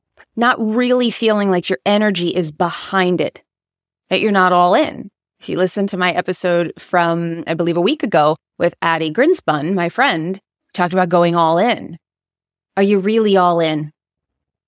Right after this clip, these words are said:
Are you really invested completely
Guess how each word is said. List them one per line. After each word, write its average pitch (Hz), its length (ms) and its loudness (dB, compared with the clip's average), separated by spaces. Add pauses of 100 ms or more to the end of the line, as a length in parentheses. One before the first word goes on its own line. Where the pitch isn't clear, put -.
(220)
Are 185 80 2
you 190 180 0
really 208 320 2
invested 165 920 -2 (220)
completely 170 960 -2